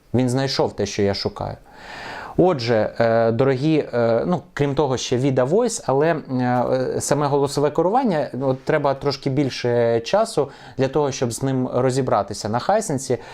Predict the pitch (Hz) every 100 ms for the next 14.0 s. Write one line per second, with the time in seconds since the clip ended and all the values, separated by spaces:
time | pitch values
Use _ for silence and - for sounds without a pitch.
0 | - - 135 147 - 131 123 123 120 120
1 | 117 113 120 120 123 127 127 120 127 127
2 | 120 - 123 131 123 117 117 120 123 123
3 | 123 123 - - 123 156 240 - 151 -
4 | 135 - 170 170 131 139 127 139 123 120
5 | 131 127 - - - - - 123 123 120
6 | 127 131 135 175 143 - 123 - 117 139
7 | 131 127 117 120 123 135 120 - 113 117
8 | 113 127 131 120 - 117 131 165 127 120
9 | - 113 - 143 135 117 - 127 123 123
10 | 120 107 101 90 98 - - - - -
11 | - - 175 151 117 110 - _ _ -
12 | 139 160 190 151 143 107 95 - - 117
13 | 117 113 - 165 - 196 139 - 101